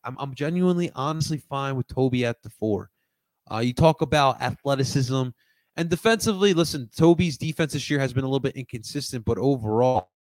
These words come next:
I'm not, I, I, tr-, I love Toby at the four position. Uh, Mike, uh, Mick Boyer saying, "Cavs Eastern Conference Final appearance, lock it in." All right, well, hey, I, I hope nothing but the best for you and your Cavs, man.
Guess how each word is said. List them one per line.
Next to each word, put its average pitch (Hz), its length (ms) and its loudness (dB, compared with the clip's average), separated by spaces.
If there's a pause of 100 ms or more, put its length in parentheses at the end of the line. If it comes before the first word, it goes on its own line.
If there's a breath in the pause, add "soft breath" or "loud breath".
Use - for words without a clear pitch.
(520)
I'm 127 140 -8
not, 143 300 -4
I, 120 220 -8 (380)
I, 135 120 -4
tr-, - 260 -6
I - 80 -2
love 135 220 0
Toby 120 480 0 (300)
at 120 120 -4
the 117 80 -6
four 120 300 -2
position. 104 500 -6 (1400 soft breath)
Uh, 117 200 2
Mike, 139 300 0
uh, 123 140 -2
Mick 143 220 -2
Boyer 139 280 8
saying, 117 280 -6
"Cavs 135 460 -2
Eastern 135 240 -12
Conference 123 480 -16
Final 120 460 -8
appearance, - 540 -4
lock 107 340 -4
it 98 80 -8
in." 117 200 -4 (100)
All 127 140 -6
right, 143 280 -4
well, 135 180 0
hey, 143 240 -8 (680)
I, - 180 -10
I 101 120 -4
hope 120 160 0
nothing 117 280 -4
but 127 140 -8
the 127 80 -8
best 131 340 -8
for 139 60 -18
you 147 260 -14
and 147 80 -14
your 143 100 -14
Cavs, 143 420 -8
man. 113 260 -8